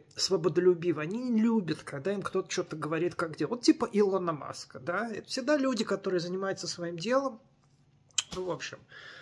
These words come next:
постоянно эти дамы мне пишут: «А какой вы кончали вуз? А кто вы, блин? А где вы работали?» Значит, заметьте, что они это спрашивают. То есть они, для них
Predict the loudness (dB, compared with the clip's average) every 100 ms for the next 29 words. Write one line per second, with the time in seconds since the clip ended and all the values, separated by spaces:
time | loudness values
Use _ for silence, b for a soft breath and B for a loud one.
0 | B -16 -4 0 2 2 2 2 2 4
1 | 4 0 0 -2 0 0 0 -6 -4 -2
2 | 0 -2 2 4 4 2 -2 -2 -2 -2
3 | -2 -4 -4 -2 -2 -2 -6 -10 -8 0
4 | 4 4 2 -2 -4 -6 -4 -6 -8 B
5 | B B B -10 -6 -4 0 0 2 0
6 | 0 -4 -6 -6 -6 -8 -6 -8 -10 _
7 | _ _ _ _ _ _ _ _ _ -20
8 | _ -10 -6 -4 -6 -8 -16 _ _ _
9 | -4 0 2 2 0 0 0 2 0 0
10 | -8 -4 0 2 2 0 -2 -4 -6 -12
11 | -20 _ _ _ _ _ -2 -2 -6 -18
12 | _ _ _ _ _ _ _ _ -4 0
13 | 0 0 -4 -6 -2 0 2 0